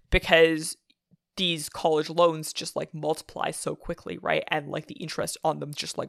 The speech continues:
racks up so quickly. And that's how you end up with these cases where people have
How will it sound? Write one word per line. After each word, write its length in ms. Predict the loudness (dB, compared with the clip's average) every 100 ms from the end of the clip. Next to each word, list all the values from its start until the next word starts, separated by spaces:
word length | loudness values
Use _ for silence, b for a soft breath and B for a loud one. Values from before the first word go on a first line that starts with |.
| -2
racks 400 | 0 0 -2 -6
up 160 | -6
so 220 | -4 -6 -2
quickly. 480 | -2 -4 -10 -10 B B B B
And 160 | 8 10
that's 140 | 6
how 80 | 6
you 140 | 6
end 160 | 4 2
up 160 | 2 0
with 120 | -2
these 140 | -6
cases 440 | 0 0 0 -4 -4
where 120 | -4
people 280 | -4 -4 -4
have 260 | -4 -6